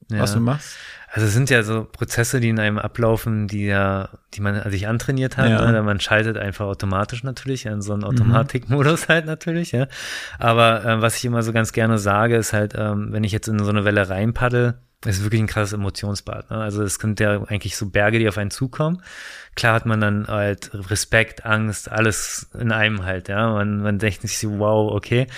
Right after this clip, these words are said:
Speaker 1: Aber du musst auch in dem gleichen Moment total selbstsicher sein, ja. Du musst dir sagen, okay, die Welle werde ich jetzt rocken und mega Spaß haben, ja. Aber wenn das nicht da ist, dann würdest du es ja nicht machen. Und
Speaker 2: Mhm.
Speaker 1: du darfst halt wirklich keine Sekunde zögern. Wenn du nur eine Sekunde zögerst beim Paddeln oder so, können Sachen halt schief gehen.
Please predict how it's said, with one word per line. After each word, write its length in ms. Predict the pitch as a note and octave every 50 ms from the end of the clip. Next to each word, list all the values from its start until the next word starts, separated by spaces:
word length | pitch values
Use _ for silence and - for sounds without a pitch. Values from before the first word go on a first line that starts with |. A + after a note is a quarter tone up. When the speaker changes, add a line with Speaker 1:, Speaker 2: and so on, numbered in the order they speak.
| - - - - -
Speaker 1:
Aber 220 | - A2 A2+ C3+ C#3
du 60 | C#3+
musst 320 | C#3 D3 D#3+ - - -
auch 120 | B2+ A#2+ -
in 180 | B2+ B2+ B2 A#2+
dem 160 | B2 B2 A#2+
gleichen 320 | B2 C3 D3+ E3 - D#3
Moment 220 | C#3+ C#3 C3+ B2+ -
total 280 | B2 - - C#3 C3+
selbstsicher 540 | B2 C3 C#3+ C#3 C#3 - - G2+ - G2 F#2
sein, 240 | F2 F#2 F#2 F#2+ F#2+
ja. 120 | G2 A2 A#2
Du 120 | A2+ A2
musst 220 | A2 A2+ G#2+ -
dir 80 | C3 B2
sagen, 240 | A2 A2+ A#2 A#2 A#2
okay, 220 | A2+ - B2+ A#2+
die 160 | A2 A2+ A2
Welle 220 | A2 A#2+ A#2+ A#2+ A2+
werde 120 | A#2 A2+
ich 80 | A2+ -
jetzt 200 | A#2 - - -
rocken 240 | B2 A#2+ - B2+ A#2+
und 80 | A#2 A2+
mega 220 | A#2 A#2 A2+ A2+
Spaß 360 | - - - A#2 A2+ A2+ - -
haben, 220 | F#2+ F#2 F2+ F2+
ja. 200 | F2+ F#2+ G#2+ A2 - - - - - -
Aber 100 | - G#2+
wenn 120 | A2 A2+
das 160 | A#2+ A#2+ -
nicht 160 | C3 A#2+ B2
da 240 | B2+ A#2 A#2 B2 B2+
ist, 80 | B2+ B2
dann 140 | - B2+ A#2+
würdest 260 | A#2+ A#2+ A#2+ - -
du 20 | A#2
es 60 | -
ja 80 | A#2+
nicht 160 | A#2 A2+ - -
machen. 300 | B2 B2 A#2+ A#2+ G#2+ F#2+
Und 180 | G2 A#2+ A2+ G#2+
Speaker 2:
Mhm. 200 | G#2 G#2 A2+ A#2+ A#2+ - -
Speaker 1:
du 80 | - A2+
darfst 240 | B2 A#2+ B2+ B2 -
halt 120 | B2+ A2+
wirklich 180 | A#2+ A#2+ A#2+ -
keine 240 | - B2+ B2+ B2+ B2
Sekunde 340 | A#2+ A#2 - - B2 A#2+ A2+
zögern. 360 | - - C3 B2+ B2 G#2+ G2 G2
Wenn 120 | G2+ G#2
du 40 | G#2+
nur 200 | A2 A2 A2+ A2+
eine 180 | A#2 A#2+ B2
Sekunde 340 | A#2+ A#2+ A#2 - A#2 A#2 A2
zögerst 380 | - - C3+ C3 C3 C3+ - -
beim 160 | C3 A#2+ A#2
Paddeln 320 | - C3+ B2+ C3+ C3+ C3
oder 160 | C3 B2+ B2+ B2
so, 140 | B2 B2+
können 280 | B2 A#2+ A#2 A#2 A#2 A2+
Sachen 200 | A2 A2 G2+ G#2
halt 160 | G#2 G#2 G2+ -
schief 240 | - - G#2+ -
gehen. 240 | - - G2 G2 -